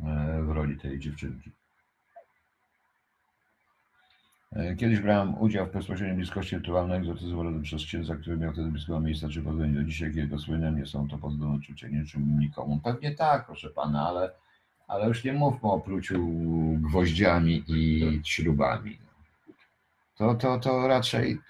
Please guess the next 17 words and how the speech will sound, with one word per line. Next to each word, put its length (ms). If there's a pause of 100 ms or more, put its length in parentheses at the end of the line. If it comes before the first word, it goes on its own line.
(1080)
jakby 300
to 100
powiedzieć, 600
no, 120
no, 140
no 140
nie, 160
nie, 140
nie, 220
proszę 220
państwa, 360
no 160
już 140
bądźmy 580
szcz-, 280
bądźmy 380
szczerzy. 400